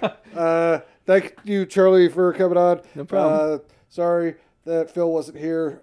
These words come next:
Speaker 2: Um, he's probably not 'cause he's gotta edit this. And, uh, <laughs>
Speaker 1: <laughs>
Speaker 2: uh, anyway, uh, this has been all downhill from here. I'm Tom Caps. You can follow me at Mister Tom A Caps on Twitter.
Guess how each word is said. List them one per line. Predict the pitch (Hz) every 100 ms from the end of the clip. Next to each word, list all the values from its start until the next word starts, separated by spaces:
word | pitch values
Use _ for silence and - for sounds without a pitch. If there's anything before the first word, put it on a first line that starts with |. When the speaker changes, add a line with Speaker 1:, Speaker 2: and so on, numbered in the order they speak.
| _
Speaker 2:
Um, | 139 139 139 135 123 120 87 _ _ _
he's | 139 143 143
probably | 170 151 147
not | 143 147 143
'cause | 131
he's | 135 -
gotta | - 139 135
edit | 131 135 131
this. | 139 131 - - - - -
And, | 151 147 156
uh, | 156 156 - -
<laughs> | 208 - 302 - 403 311 - -
Speaker 1:
<laughs> | 160 - - 240 -
Speaker 2:
uh, |
anyway, | 175 175 180 185 185 175 170 160 - _ _ _
uh, | 165 160
this | 170
has | 165
been | 185
all | 180
downhill | 170 175
from | 165 165
here. | 175 170 - 160
I'm | 165
Tom | 151 170 147
Caps. | 175 165 160
You |
can | 151
follow | 165 160
me | 160 156
at | 156 147
Mister | 156 - 156
Tom | 156 147
A | 147
Caps | 147 151 139
on | 151 143
Twitter. | - 196 190 190 175